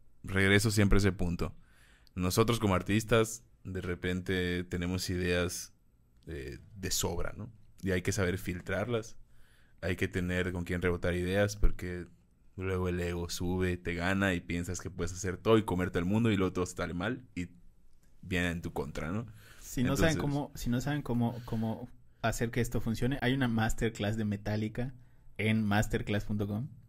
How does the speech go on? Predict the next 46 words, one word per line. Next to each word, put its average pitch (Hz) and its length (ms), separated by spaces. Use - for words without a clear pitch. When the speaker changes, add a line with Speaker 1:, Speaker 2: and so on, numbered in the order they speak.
Speaker 2:
donde 104 300
enseñan 107 400
cómo, 107 420
cómo 117 180
llevar 104 280
una 107 120
banda. 107 420
Buenísima 117 760
esa 117 120
masterclass. - 560
Y 127 80
es 131 80
todo 151 300
Metallica 117 580
dando 110 540
la 110 100
masterclass 107 680
de 76 220
cómo 110 260
llevar 107 320
una 110 140
banda. 110 120
Speaker 1:
Es - 100
que 98 100
sí - 120
está 101 220
complicado. - 600
O - 60
sea, 92 140
la 87 120
Speaker 2:
Y, - 40
y - 20
Speaker 1:
neta 95 220
Speaker 2:
de 98 80
Speaker 1:
no - 40
es - 60
Speaker 2:
hecho, 185 80
la 131 160
Speaker 1:
cualquier 123 100
cosa. - 0
Speaker 2:
primera 139 360
fla-, 117 340
la 117 200
primera, 123 680
la, 110 500
la, - 140